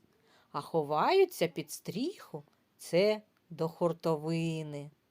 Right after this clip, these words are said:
Стежимо за синичками, вони нам все підкажуть. Зайці в сади прийшли, це до суворої зими.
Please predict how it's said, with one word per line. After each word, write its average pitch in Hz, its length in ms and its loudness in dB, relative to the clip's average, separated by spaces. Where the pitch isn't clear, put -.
Стежимо 175 720 -2
за 151 160 -8
синичками, 151 1120 -12
вони 151 400 -6
нам 151 200 -6
все 160 400 -4
підкажуть. 143 1000 -6
Зайці 180 720 2
в 151 60 -8
сади 202 460 0
прийшли, 185 800 -2
це 247 400 0
до 165 240 -2
суворої 165 760 0
зими. 240 680 -2